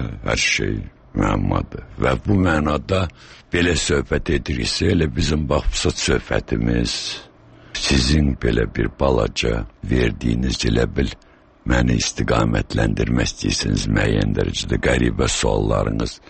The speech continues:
Diqqətlə qulaq asanda və özün özünə də diqqətlə qulaq asanda bir balaca hamısı yuxudur,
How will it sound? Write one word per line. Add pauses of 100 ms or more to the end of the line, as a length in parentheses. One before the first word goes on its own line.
(480)
Diqqətlə
qulaq
asanda (500)
və
özün
özünə
də
diqqətlə
qulaq
asanda
bir
balaca
hamısı
yuxudur,